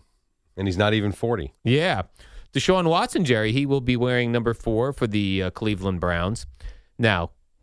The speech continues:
Speaker 2: last year, another fellow wore number four, linebacker Anthony Walker.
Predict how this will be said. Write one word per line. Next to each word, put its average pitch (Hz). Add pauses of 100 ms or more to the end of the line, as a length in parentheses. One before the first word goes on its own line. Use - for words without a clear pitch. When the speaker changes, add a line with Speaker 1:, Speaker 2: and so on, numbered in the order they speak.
(420)
Speaker 2:
last 123
year, 85
another 107
fellow 85
wore 82
number 82
four, 82
linebacker 90
Anthony 104
Walker. 131